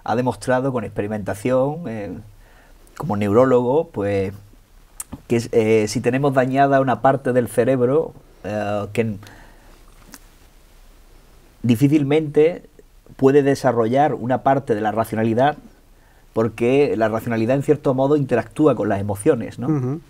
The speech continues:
Speaker 2: Sí, efectivamente. Es, esa idea suya muy interesante de los marcadores somáticos,
Speaker 1: Sí.
Speaker 2: ¿no? No, eh, no se puede razonar bien si no se tienen buenas emociones. Y, y nuestros razonamientos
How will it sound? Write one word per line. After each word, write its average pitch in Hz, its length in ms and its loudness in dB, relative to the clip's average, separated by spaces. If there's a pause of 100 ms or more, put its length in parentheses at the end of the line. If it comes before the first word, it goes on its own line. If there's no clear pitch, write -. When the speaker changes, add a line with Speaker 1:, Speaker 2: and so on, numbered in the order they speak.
(100)
Speaker 2:
Sí, - 120 -2
efectivamente. 160 540 -2 (480)
Es, 135 260 -4
esa 135 280 0
idea 147 200 2
suya 151 420 0
muy 135 180 -2
interesante 139 500 -4
de 131 60 0
los 123 100 0
marcadores 123 600 -2
somáticos, 127 540 -6
Speaker 1:
Sí. 107 80 -2
Speaker 2:
¿no? 190 120 -2 (1080)
No, 190 280 2 (320)
eh, 147 200 -10
no 165 180 0
se 202 120 -6
puede 196 220 2
razonar 160 460 0
bien 170 240 -2 (320)
si - 200 -6
no 151 120 0
se 151 120 -4
tienen 151 320 0
buenas 135 260 0
emociones. 123 540 -2 (560)
Y, 156 280 0 (480)
y 147 160 2
nuestros 147 640 0
razonamientos 143 840 -2